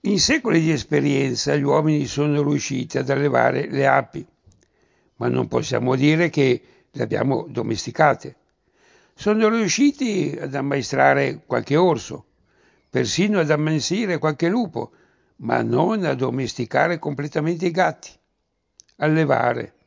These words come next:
ammansire, domesticare. Occorre fare un po' di chiarezza su queste parole. La domesticazione è un processo che coinvolge tutta una specie, non qualche individuo soltanto.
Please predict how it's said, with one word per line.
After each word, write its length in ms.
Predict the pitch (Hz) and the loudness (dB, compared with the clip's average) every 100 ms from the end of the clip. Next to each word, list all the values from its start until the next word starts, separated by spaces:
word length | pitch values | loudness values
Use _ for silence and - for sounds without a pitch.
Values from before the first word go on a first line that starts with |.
| _ _ - | _ _ -8
ammansire, 880 | 156 151 143 123 - 123 123 - - _ _ _ - | -4 -2 -2 -4 -6 -6 -6 -8 -12 _ _ _ -10
domesticare. 1000 | 131 196 180 131 151 - - 98 107 - - - | -2 0 0 -4 -6 -6 -6 -6 -10 -14 -20 -14
Occorre 420 | 226 - 247 156 | -12 -2 0 0
fare 320 | - 147 139 127 | 2 2 2 0
un 380 | 113 - 107 - | -6 -12 -12 -6
po' 140 | 135 | -4
di 100 | 127 | -4
chiarezza 680 | - 123 131 - 120 113 - _ _ _ _ | -2 0 0 -2 -6 -6 -8 _ _ _ _
su 200 | - 135 | -14 -8
queste 280 | 117 - 117 | -8 -8 -10
parole. 420 | 107 - - - _ _ _ _ _ _ _ _ _ _ - | -10 -10 -12 -16 _ _ _ _ _ _ _ _ _ _ -4
La 180 | 190 226 | -2 0
domesticazione 1040 | 185 175 160 170 160 160 - 143 120 135 | 2 2 0 -2 -2 -2 0 -2 0 -2
è 40 | |
un 60 | 165 | -4
processo 840 | 170 185 151 120 120 - 147 175 _ _ _ _ - | -2 -4 -2 -2 -4 -4 -4 -4 _ _ _ _ -2
che 120 | 180 | 0
coinvolge 680 | 202 214 175 165 160 156 147 | 2 2 4 2 2 0 -2
tutta 380 | - 262 175 147 | -2 -2 -2 -2
una 160 | 135 120 | -2 -4
specie, 640 | - 110 110 - 107 - _ _ _ - | -6 -6 -6 -6 -12 -14 _ _ _ -10
non 480 | 127 135 185 160 - | -2 2 2 2 0
qualche 420 | 139 139 - 135 | 2 2 0 -4
individuo 800 | - 135 131 117 120 135 131 120 | -4 -4 -4 -4 -4 -4 -6 -6
soltanto. 760 | 120 117 - 101 95 - - | -6 -6 -6 -6 -8 -12 -18